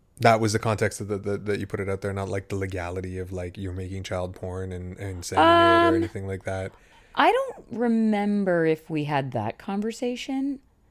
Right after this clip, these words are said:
Speaker 2: because I don't know if that was something that had come up at that time. Like,
Speaker 1: Yeah,
Speaker 2: that
Speaker 1: you
Speaker 2: was,
Speaker 1: know, I'm,
Speaker 2: that was
Speaker 1: I'm
Speaker 2: quite a few years ago now.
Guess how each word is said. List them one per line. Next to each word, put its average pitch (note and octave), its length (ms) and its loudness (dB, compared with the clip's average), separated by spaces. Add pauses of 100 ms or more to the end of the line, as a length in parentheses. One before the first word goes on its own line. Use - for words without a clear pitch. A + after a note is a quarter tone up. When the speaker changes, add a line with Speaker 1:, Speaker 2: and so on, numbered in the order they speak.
(480)
Speaker 2:
because G3 240 2
I A3 80 10
don't D4+ 120 6
know C4 100 6
if A#3 100 -4
that G#3 140 6
was F3 100 -2
something F#3 260 -4
that E3+ 120 0
had D#3+ 180 -6
come D3+ 160 0
up D#3 100 -2
at - 120 -8
that C3 200 -2
time. G#3+ 460 -2
Like, C3+ 100 4
Speaker 1:
Yeah, C3+ 180 12
Speaker 2:
that B2+ 80 8
Speaker 1:
you C3+ 60 6
Speaker 2:
was, - 20 4
Speaker 1:
know, C3 160 6
I'm, C3+ 200 -2
Speaker 2:
that A3+ 120 6
was C4+ 140 6
Speaker 1:
I'm - 60 -8
Speaker 2:
quite A3 140 4
a - 20 0
few G3 180 -2
years D3+ 220 4
ago G#3 160 0
now. G#3 340 0